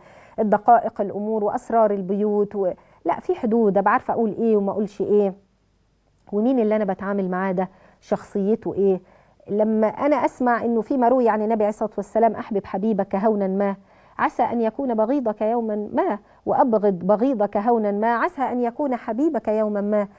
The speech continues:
بلاش ناخد ال-، الناس بانفتاح شديد دون دراسة، لازم أدرس الشخصية اللي قدامي، والدراسة دي لا تقل عن سنة. اللي قدامي ده أنا بدرسه مدة عام لا يقل،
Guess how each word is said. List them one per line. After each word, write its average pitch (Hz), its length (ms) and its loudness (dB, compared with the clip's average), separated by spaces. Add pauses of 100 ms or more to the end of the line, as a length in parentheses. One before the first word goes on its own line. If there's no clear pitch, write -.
(300)
بلاش 269 260 2
ناخد 262 280 0
ال-، 220 240 0
الناس 240 280 -2
بانفتاح 220 520 0
شديد 226 320 -2
دون 254 240 0
دراسة، 262 460 2 (360)
لازم 240 240 2
أدرس 220 340 0
الشخصية 202 480 -2
اللي 196 140 0
قدامي، 190 460 0 (400)
والدراسة 214 420 2
دي 233 100 0
لا 262 80 4
تقل 240 320 -2
عن 208 160 -2
سنة. 202 340 -2 (280)
اللي 185 140 -4
قدامي 220 340 2
ده 220 120 4
أنا 220 360 0
بدرسه 208 420 -2
مدة 220 360 0
عام 196 480 0 (380)
لا 233 160 6
يقل، 240 480 4